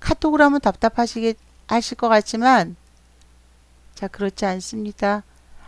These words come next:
아침에 들어갈 때,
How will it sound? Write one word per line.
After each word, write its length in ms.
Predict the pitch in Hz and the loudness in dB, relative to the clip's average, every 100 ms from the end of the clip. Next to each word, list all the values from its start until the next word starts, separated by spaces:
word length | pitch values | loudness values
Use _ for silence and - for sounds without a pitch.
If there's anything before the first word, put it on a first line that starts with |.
| - | -8
아침에 800 | - 180 - 226 247 254 165 175 _ _ - _ - | -4 -4 -4 0 4 4 2 -2 _ _ -20 _ -8
들어갈 400 | - 208 196 185 | 0 4 4 2
때, 520 | - 233 208 175 - | 2 2 4 2 -4